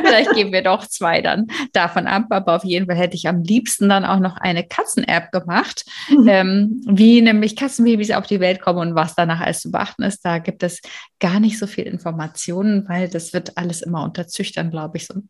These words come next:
Speaker 1: bisschen geheim gehalten, damit
Speaker 2: Mhm.
Speaker 1: da nicht jeder anfängt, auf die Idee kommt, äh, Katzen
Speaker 2: Mhm.
Speaker 1: zu züchten. <laughs>
Speaker 2: Interessant. Dein Mann ist jünger, meiner auch. Erzähl mal. <laughs>
Speaker 1: Genau, ja. Ach, da gibt's ja gar nicht so viel zu erzählen.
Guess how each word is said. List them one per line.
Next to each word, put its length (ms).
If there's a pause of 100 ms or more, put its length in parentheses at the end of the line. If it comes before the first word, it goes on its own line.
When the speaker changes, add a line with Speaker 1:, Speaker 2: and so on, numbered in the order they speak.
Speaker 1:
bisschen 340
geheim 280
gehalten, 380
damit 160
Speaker 2:
Mhm. 60
Speaker 1:
da 120
nicht 220
jeder 220
anfängt, 580 (260)
auf 160
die 100
Idee 360
kommt, 340
äh, 300
Katzen 320
Speaker 2:
Mhm. 200
Speaker 1:
zu 40
züchten. 420 (220)
<laughs> 540
Speaker 2:
Interessant. 840 (480)
Dein 240
Mann 220
ist 300
jünger, 640
meiner 480
auch. 240
Erzähl 360
mal. 280 (260)
<laughs> 80 (160)
Speaker 1:
Genau, 720
ja. 680
Ach, 180
da 160
gibt's 260
ja 140
gar 160
nicht 140
so 180
viel 220
zu 120
erzählen. 320